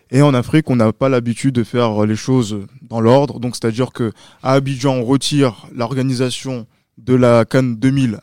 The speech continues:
à, au Zimbabwe pour des problèmes donc d'infrastructure qui ne sont pas, euh, donc terminés. Et on donne ça à la va-vite au Nigeria, au Ghana, qui se, qui se mettent d'accord pour pouvoir organiser la, la co-, la, la première Coupe d'Afrique, la première compétition internationale,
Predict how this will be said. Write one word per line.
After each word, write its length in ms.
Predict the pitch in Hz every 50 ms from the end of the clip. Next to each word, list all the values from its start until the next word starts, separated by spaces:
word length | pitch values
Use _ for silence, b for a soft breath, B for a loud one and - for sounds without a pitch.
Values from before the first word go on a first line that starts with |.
| _
à, 140 | - 110 120
au 160 | 117 117 117
Zimbabwe 420 | 117 127 123 113 120 120 120 127 127
pour 240 | - - 113 110 104
des 140 | 113 110
problèmes 340 | - - - 113 113 117 117
donc 160 | 110 113 110
d'infrastructure 720 | 107 117 110 - - 107 107 - 131 117 - - 127 120 _
qui 100 | - -
ne 60 | 110
sont 200 | 101 - - 107
pas, 400 | 98 120 113 104 104 104 107 104 - b b b b b b b _
euh, 160 | - 120 107
donc 220 | - - 113 104 -
terminés. 480 | - 107 107 117 113 113 120 131 156 - _ _ _ _ _ _
Et 60 | 131
on 100 | 123 123
donne 240 | 120 113 123 135 143
ça 380 | - - 131 131 151 156 - _ _ _ _ _ _
à 60 | 143
la 100 | 139 135
va-vite 540 | 127 117 120 107 107 120 135 - - - - _ _ _ _ _ _ _ _ _ _ _ _ _
au 140 | 165 160 170
Nigeria, 340 | 165 147 131 135 123 135
au 80 | 151 147
Ghana, 280 | 139 127 123 127 143 151
qui 180 | - - 135
se, 300 | - - - 131 123 120
qui 160 | 113 - -
se 160 | 113 - - 117
mettent 280 | 120 127 127 _ -
d'accord 460 | 117 117 117 117 107 - - 131 139
pour 160 | - - 123 -
pouvoir 280 | - 110 107 127 127
organiser 380 | 123 120 117 117 117 110 117 127
la, 220 | 117 113 113 110
la 100 | 107 107
co-, 160 | 101 - 120
la, 140 | 117 120 113
la 220 | 107 107 107 107 107
première 500 | - _ - 135 127 123 123 123 120 -
Coupe 160 | - 127 120
d'Afrique, 340 | 123 117 113 - 165 - -
la 120 | 127 113
première 280 | - - 143 165 175 _
compétition 460 | - 175 - 165 143 - 151 - 170
internationale, 600 | 147 - 147 139 135 127 - 139 139 156 143 113